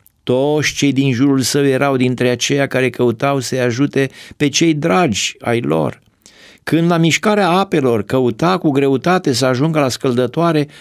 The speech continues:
un altul ajungea întotdeauna înaintea lui. Domnul Iisus a privit la cel în suferință și a spus: „Scoală-te, ridică spatul și umblă.”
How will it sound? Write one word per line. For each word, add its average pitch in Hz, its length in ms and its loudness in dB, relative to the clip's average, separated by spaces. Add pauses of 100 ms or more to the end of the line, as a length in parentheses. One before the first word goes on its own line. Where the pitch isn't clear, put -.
(160)
un 202 200 2
altul 180 420 2
ajungea 123 440 2
întotdeauna 117 640 2
înaintea 104 440 0
lui. 92 300 -4 (340)
Domnul 120 320 0
Iisus 120 360 0
a 127 100 0
privit 120 480 0 (340)
la - 180 -2
cel 139 240 0
în 127 100 2
suferință 113 640 0
și 113 180 -2
a 110 80 0
spus: - 580 -4 (440)
„Scoală-te, 107 760 -2 (440)
ridică 185 420 0
spatul 165 540 -2
și 143 240 -4
umblă.” 92 500 0